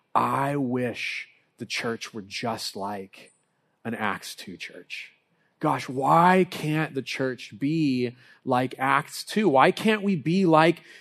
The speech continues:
the New Testament church?" You see people all the time just saying, like, "The church today doesn't look like it did in the New Testament." I would argue the contexts are very different, but that's another conversation. But people long to get back to this place when the church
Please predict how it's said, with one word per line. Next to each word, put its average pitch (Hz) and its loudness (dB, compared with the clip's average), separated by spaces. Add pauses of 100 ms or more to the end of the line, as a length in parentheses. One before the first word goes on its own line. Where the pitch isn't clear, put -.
(100)
the 160 2
New 147 -2
Testament 156 -2
church?" 247 2
You 135 -10
see 180 -4
people 175 -2
all 160 6
the 170 -2
time 190 -2
just 123 -8
saying, 151 -2
like, 143 -2 (240)
"The 127 -6
church 214 4
today 202 6
doesn't 170 4
look 175 4
like 190 4
it 185 0
did 202 8
in 165 0
the 151 -2
New 156 -2
Testament." 202 0 (320)
I 131 6
would 139 4
argue 123 2
the 92 -10
contexts - -4
are 113 -6
very 95 -6
different, 101 -8
but 117 -10
that's 110 -2
another 107 -6
conversation. 127 -2 (280)
But 160 6
people 185 6
long 208 8
to 175 2
get 175 6 (180)
back 196 8
to 220 0
this 196 6 (220)
place 214 8
when 175 2
the 160 0
church 220 4